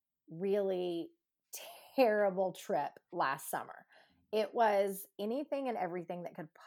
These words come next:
possibly go ho-, go wrong. I'm talking, like, Chevy Chase doesn't even hold a candle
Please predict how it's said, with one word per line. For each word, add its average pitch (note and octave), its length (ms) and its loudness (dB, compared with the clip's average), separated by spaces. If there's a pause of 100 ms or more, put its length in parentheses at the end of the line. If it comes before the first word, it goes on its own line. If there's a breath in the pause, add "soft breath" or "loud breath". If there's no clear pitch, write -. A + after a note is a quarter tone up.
possibly G#3+ 520 -4
go F#3 300 0
ho-, F3+ 260 -10
go E3 180 -4
wrong. D#3 480 -6 (480 soft breath)
I'm G#3+ 240 0
talking, G3 540 0
like, E3 380 -2 (420)
Chevy A#3+ 400 2
Chase G#3+ 640 -2 (380)
doesn't G3 320 -2
even F3+ 200 -6
hold E3+ 200 -6
a D3+ 60 -10
candle - 640 -12